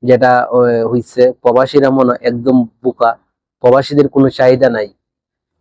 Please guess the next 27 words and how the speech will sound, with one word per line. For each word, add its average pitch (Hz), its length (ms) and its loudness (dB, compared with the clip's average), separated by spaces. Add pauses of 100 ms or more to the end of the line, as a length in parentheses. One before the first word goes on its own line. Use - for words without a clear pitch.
(300)
প্রবাসীদের 147 480 -2
চাহিদা 143 420 -4
শুধু 147 320 -4
এটাই 147 400 -2 (640)
যে 131 180 -2
ফ্যামিলির 143 460 0
মানুষগুলারে 139 760 -2
শুধু 135 340 -6
সবসময় 131 540 -6
টাকা 123 300 -6
দিব, 139 360 -2 (680)
এটাই 131 420 -2 (920)
ফ্যামিলির 139 460 0
মানুষগুলারে 139 720 -4
সবসময় 139 400 -12
চা-, 127 420 -8
এ, 123 280 -14
টাকা 131 260 -8
দিব, 139 240 -4
তারা 135 300 -6
চাহিদা 131 420 -6
পূরণ 123 300 -12
করবো, 117 260 -16
নিজেদের 135 420 -12
কোনো 127 240 -20
চাহিদা 120 400 -6
নাই। 98 160 -20